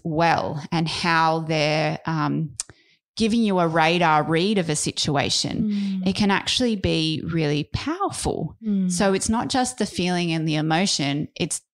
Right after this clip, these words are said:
Speaker 1: how you respond to it.
Speaker 2: Mm.
Speaker 1: And there's a difference between having a feeling and an emotion that is so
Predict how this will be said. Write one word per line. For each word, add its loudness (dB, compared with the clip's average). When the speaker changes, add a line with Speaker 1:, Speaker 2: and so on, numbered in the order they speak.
Speaker 1:
how 2
you 0
respond -2
to -2
it. -6
Speaker 2:
Mm. -2
Speaker 1:
And 0
there's 0
a 2
difference -2
between -2
having 2
a 0
feeling 0
and 2
an 2
emotion 2
that 0
is -2
so 0